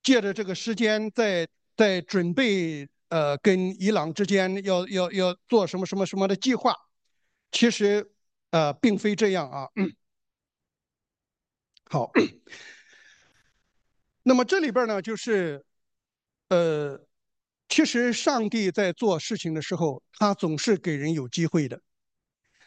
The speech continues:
所以像现在啊，呃，主耶稣要来了，我们也传讲了很长时间了，呃，但是他还没来，是吧？所以我们马上要查彼得后书了。彼得后书就说了，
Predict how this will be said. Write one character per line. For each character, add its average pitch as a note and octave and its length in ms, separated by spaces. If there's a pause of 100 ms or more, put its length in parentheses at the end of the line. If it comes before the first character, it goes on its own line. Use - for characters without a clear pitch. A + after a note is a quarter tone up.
(120)
所 G#3+ 160
以 G#3 80
像 G3 220
现 G#3 320
在 F3 240
啊， D3 260 (520)
呃， D#3+ 480
主 E3+ 200
耶 F#3 100
稣 F#3+ 180
要 F#3 120
来 C#3 260
了， D3+ 180 (400)
我 E3+ 120
们 F#3 200
也 D#3 120
传 E3+ 280
讲 E3+ 160
了 E3+ 60
很 D#3 140
长 D#3+ 240
时 E3+ 180
间 F3 220
了， E3+ 160 (640)
呃， E3+ 500
但 G3 180
是 F3+ 80
他 F3+ 140
还 - 280
没 B3 180
来， G#3 260 (300)
是 G#3+ 80
吧？ D#3+ 240 (380)
所 A3+ 220
以 G3+ 200
我 F3+ 180
们 F#3 120
马 D3+ 160
上 G3 180
要 E3+ 120
查 D#3+ 260
彼 D#3+ 140
得 D#3+ 100
后 E3+ 180
书 F3+ 220
了。 D#3 200 (240)
彼 E3 100
得 F3 100
后 F#3 160
书 F#3+ 160
就 F3+ 140
说 F#3 200
了， E3+ 180